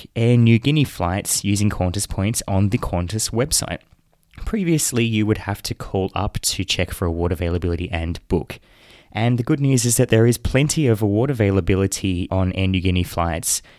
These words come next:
However, it is only in economy class. Business rewards seats are not being made available to Qantas frequent flyers.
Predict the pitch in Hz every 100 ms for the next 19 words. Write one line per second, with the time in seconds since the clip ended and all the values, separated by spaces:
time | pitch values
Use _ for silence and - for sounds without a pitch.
0 | _ - 107 110 110 110 127 117 107 110
1 | 104 92 90 98 95 95 - - 80 78
2 | - - 107 104 98 - 87 87 85 85
3 | 92 - 82 - - 90 87 - - 85
4 | 82 82 85 80 80 80 80 - - 82
5 | 82 82 - - 80 - 87 80 80 82